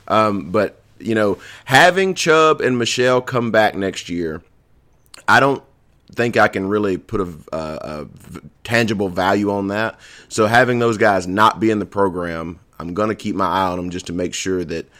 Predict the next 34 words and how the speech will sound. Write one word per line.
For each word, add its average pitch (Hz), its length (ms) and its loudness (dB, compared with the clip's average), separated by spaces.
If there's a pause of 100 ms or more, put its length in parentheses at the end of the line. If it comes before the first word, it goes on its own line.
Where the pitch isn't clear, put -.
(240)
things 113 220 -2
don't 107 180 0
get 95 160 0
wacky. 85 540 -6 (100)
I 101 80 2
don't 131 180 4
think 110 200 0
they 98 100 0
will, 92 380 0
but 92 160 -4
I'm 139 200 0
just 131 140 -4
gonna 110 180 0
hold 147 260 2
steady. 98 460 0 (340)
I, 131 280 2 (120)
it, 139 260 0
and 143 100 4
another 143 300 6
thing 123 180 2
with 104 120 0
that 110 200 4
is, 90 360 0 (440)
even 165 260 4
if 120 100 0
somebody 123 340 4
comes 123 340 0
for 101 140 -4
Kirby, 76 540 -4 (160)
he's 143 280 0
at 147 140 6
the 117 80 -4
dream 139 340 2
job, 65 420 -6